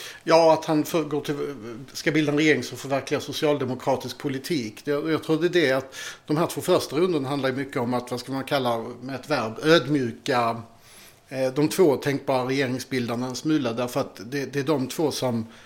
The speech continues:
eh, som ändå måste, tror jag, ta första steget mot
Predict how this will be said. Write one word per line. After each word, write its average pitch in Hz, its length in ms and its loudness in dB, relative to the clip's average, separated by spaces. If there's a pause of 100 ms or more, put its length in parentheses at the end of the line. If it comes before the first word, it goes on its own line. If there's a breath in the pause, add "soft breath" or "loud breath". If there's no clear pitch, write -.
(460 loud breath)
eh, - 260 -8
som - 220 0
ändå 139 220 4
måste, 135 400 2
tror 147 220 0
jag, 123 80 -2
ta 131 100 -4
första 135 400 -4
steget 127 500 0
mot 151 560 -2